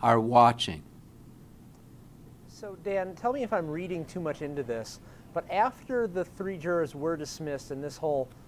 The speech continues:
Speaker 2: story was almost at an end, the judge called the attorneys up to discuss, um, to discuss the alternates. Am I reading too much into this, or does that indicate to us that at least one of those three may have been an actual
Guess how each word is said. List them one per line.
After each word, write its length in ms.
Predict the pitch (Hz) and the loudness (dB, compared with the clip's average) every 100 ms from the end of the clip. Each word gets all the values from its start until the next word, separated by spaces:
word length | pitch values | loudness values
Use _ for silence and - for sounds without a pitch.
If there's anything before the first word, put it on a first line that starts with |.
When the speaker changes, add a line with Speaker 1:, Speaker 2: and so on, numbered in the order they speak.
| - | -18
Speaker 2:
story 420 | - 180 156 147 | -6 0 2 2
was 200 | 131 123 | -2 -2
almost 340 | 143 151 - | -2 -2 -4
at 140 | 147 147 | -4 -4
an 120 | 143 | -8
end, 460 | 151 143 135 131 - - - - - - - 151 | -6 -6 -6 -8 -12 -20 -20 -20 -20 -20 -16 -8
the 80 | 147 | -6
judge 380 | 165 208 196 | 2 2 0
called 420 | - - 202 202 175 | -10 -2 2 2 0
the 100 | 170 | -6
attorneys 480 | - 185 180 143 | -6 -6 -6 -4
up 240 | 143 139 - | -2 -2 -4
to 100 | 139 | -10
discuss, 760 | 131 - - 156 139 - - - - - - - - - | -8 -8 -2 0 0 -2 -10 -14 -20 -20 -20 -20 -16 -6
um, 500 | 151 131 123 117 127 - - - - | -2 0 -2 -4 -8 -14 -20 -20 -20
to 180 | - 156 | -14 -10
discuss 460 | 147 - 202 180 | -8 -2 0 0
the 120 | - 156 | -4 0
alternates. 840 | 143 151 143 117 - - - - - - - - | 2 2 -2 -12 -14 -16 -16 -16 -20 -20 -18 -8
Am 120 | 175 | 0
I 80 | 226 | 2
reading 340 | 226 233 233 | 2 0 -4
too 120 | 214 220 | -4 -4
much 180 | 208 | -4
into 160 | 214 208 | -6 -4
this, 240 | 208 208 | -2 -2
or 340 | 190 170 160 156 - | -2 0 0 -2 -8
does 160 | 160 151 | -6 0
that 220 | 202 214 | 0 0
indicate 400 | 208 196 - 180 | -2 -4 -4 -6
to 120 | 180 | -2
us 120 | 170 160 | -2 0
that 160 | 165 | -2
at 100 | 143 | -2
least 220 | 196 170 | -4 -8
one 280 | 151 151 269 | -4 -2 0
of 140 | 262 131 | 0 -2
those 320 | 117 110 - | -6 -6 -10
three 360 | - 120 113 110 - - | -8 -8 -8 -12 -16 -10
may 160 | 151 160 | -6 -4
have 180 | 151 | -4
been 120 | 147 147 | -4 -4
an 120 | 135 | -6
actual 640 | 143 156 - 147 135 135 | -6 -8 -8 -6 -4 -4